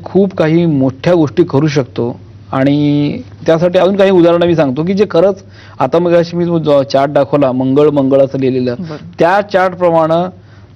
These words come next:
Speaker 1: मांगलिक असलेली जी लोकं आहेत, म्हणजे लग्न बघ-, लग्न करताना आपण मंगळ बघतो, तसं जे मांगलिक लोक आहेत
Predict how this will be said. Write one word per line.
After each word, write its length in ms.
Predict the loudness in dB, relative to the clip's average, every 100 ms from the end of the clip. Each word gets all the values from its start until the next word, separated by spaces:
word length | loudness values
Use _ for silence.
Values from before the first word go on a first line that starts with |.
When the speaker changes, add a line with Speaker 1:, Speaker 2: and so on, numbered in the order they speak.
| -4
Speaker 1:
मांगलिक 720 | 0 2 2 2 0 0 0
असलेली 380 | 0 0 2 2
जी 200 | 2 0
लोकं 260 | 0 0
आहेत, 200 | 0 -2 -4
म्हणजे 180 | -4 0
लग्न 220 | 0 0
बघ-, 260 | 0 -2 0
लग्न 260 | -2 0
करताना 360 | 0 0 0 0
आपण 160 | 0 0
मंगळ 380 | 0 2 2
बघतो, 540 | 2 0 -4 -2 -2 -4 -18 -20 -8 -4
तसं 220 | 0 2
जे 120 | 2
मांगलिक 400 | 2 2 2 2
लोक 200 | 0 0
आहेत 100 | 0